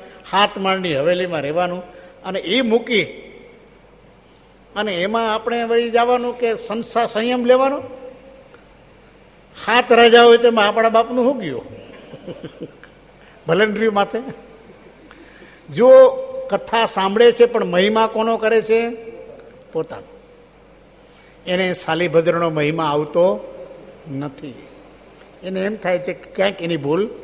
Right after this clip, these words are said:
થઈ, કંઈક એને ઉતાવળ કરી નાખી, કંઈક એને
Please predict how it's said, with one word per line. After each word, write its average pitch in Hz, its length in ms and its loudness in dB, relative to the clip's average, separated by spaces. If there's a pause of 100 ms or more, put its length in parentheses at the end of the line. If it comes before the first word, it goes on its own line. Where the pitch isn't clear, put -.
(680)
થઈ, 131 60 -18 (280)
કંઈક 220 220 -2
એને 226 120 2
ઉતાવળ 240 500 4
કરી 151 260 -6
નાખી, 120 280 -12 (1700)
કંઈક 196 240 -2
એને 233 500 0